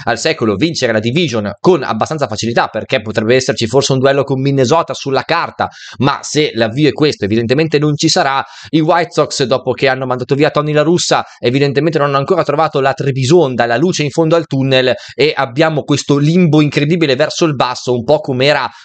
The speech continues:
prima che evidentemente i Chicago White Sox fossero una squadra molto più competitiva. Ventitré vinte, trentacinque perse per quanto riguarda i White Sox. L'unica squadra che sta dove dovrebbe stare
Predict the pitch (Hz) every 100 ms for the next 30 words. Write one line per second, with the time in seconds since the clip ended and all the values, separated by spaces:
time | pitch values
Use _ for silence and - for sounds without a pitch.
0 | _ - 247 170 117 - 127 123 123 123
1 | 113 131 131 117 123 127 127 120 117 127
2 | 127 117 117 135 131 131 - - 127 160
3 | 185 180 160 160 156 131 123 120 104 92
4 | 127 151 147 139 135 156 - - 160 151
5 | 135 151 131 156 135 - 87 - - -
6 | 175 - 180 156 156 151 160 220 160 104
7 | 98 113 110 - 117 - - 196 247 190
8 | - 185 139 127 - 143 139 123 - -
9 | - 214 135 131 139 151 170 160 180 -
10 | 123 107 98